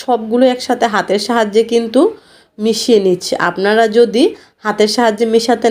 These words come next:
না চান, মানে আপনাদের হাত যদি জ্বলে, ওই ক্ষেত্রে চামিচ দিয়েও কিন্তু এটা খুব ভালো করে মিশিয়ে নিতে পারেন। এই পর্যায়ে কিন্তু ভর্তাটা কিন্তু বাটা হয়ে গিয়েছে, তো দেখতেই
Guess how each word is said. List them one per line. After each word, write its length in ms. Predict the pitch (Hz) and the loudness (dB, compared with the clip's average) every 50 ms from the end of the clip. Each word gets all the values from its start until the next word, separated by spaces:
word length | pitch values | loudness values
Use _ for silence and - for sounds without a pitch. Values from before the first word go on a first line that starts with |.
| 214 202 | 2 2
না 80 | 196 202 208 | 2 0 -2
চান, 220 | 208 - 196 202 202 | -2 -2 -2 0 0
মানে 140 | 196 196 190 180 | 0 0 0 0
আপনাদের 280 | 180 190 202 202 226 214 175 | 0 -2 0 0 0 -2 -2
হাত 200 | 170 196 190 190 190 180 180 | -2 -2 -2 -2 -4 0 2
যদি 200 | 214 226 214 226 220 180 170 | 2 2 2 0 -4 -2 0
জ্বলে, 260 | 214 208 208 196 196 240 - - 208 | 2 2 2 2 0 0 2 2 2
ওই 80 | 202 202 202 | 2 2 2
ক্ষেত্রে 240 | 220 208 214 226 226 226 | -2 0 0 -2 -2 0
চামিচ 300 | - 202 180 190 202 208 196 185 | -2 -2 0 0 -2 -2 -2 0
দিয়েও 180 | 190 226 240 240 240 - | 2 4 4 4 2 -2
কিন্তু 220 | 233 226 214 240 - - | -2 -2 0 0 0 0
এটা 140 | 214 214 214 214 | 2 0 0 -2
খুব 160 | 214 - 208 220 214 | -2 -8 -4 -2 -2
ভালো 160 | - - 202 247 - | 0 0 -2 -2 2
করে 160 | 214 208 226 302 | 4 4 4 4
মিশিয়ে 380 | 285 240 214 208 - - 208 185 175 | 2 0 0 -2 0 -2 0 0 0
নিতে 180 | 160 160 - 151 - | -2 -2 -4 -6 -4
পারেন। 240 | - 147 151 156 165 170 - _ _ _ _ _ _ _ _ _ _ _ _ _ _ _ _ _ _ _ _ _ _ _ _ _ _ _ _ _ _ _ _ _ _ _ _ _ _ _ _ _ _ _ _ _ _ _ _ _ _ _ _ _ _ _ _ _ _ _ _ _ _ _ _ _ | -6 -4 -4 -4 -6 -8 -14 _ _ _ _ _ _ _ _ _ _ _ _ _ _ _ _ _ _ _ _ _ _ _ _ _ _ _ _ _ _ _ _ _ _ _ _ _ _ _ _ _ _ _ _ _ _ _ _ _ _ _ _ _ _ _ _ _ _ _ _ _ _ _ _ _
এই 160 | 220 240 247 240 262 | -2 -2 0 2 2
পর্যায়ে 360 | 247 240 220 233 262 254 262 262 277 | 2 2 2 2 0 0 2 2 2
কিন্তু 240 | 277 277 269 277 262 254 - | 2 4 4 4 2 2 0
ভর্তাটা 480 | - 240 226 220 220 - 220 214 240 240 240 254 | -2 0 0 0 0 -2 -2 0 0 0 0 2
কিন্তু 320 | 269 277 269 269 269 254 285 427 427 339 277 226 208 | 4 4 4 4 4 2 2 4 4 2 2 2 2
বাটা 260 | 214 208 202 - 233 247 | 0 0 0 0 0 0
হয়ে 300 | 196 226 233 233 233 233 214 220 | 4 4 6 6 6 4 2 2
গিয়েছে, 440 | 240 247 247 254 254 254 - - 330 359 359 | 2 4 4 4 2 0 -2 -2 -2 -2 0
তো 60 | - 233 | 0 0
দেখতেই 500 | 208 208 214 208 208 - _ 240 247 262 | 2 2 0 0 0 -6 _ -4 -4 -4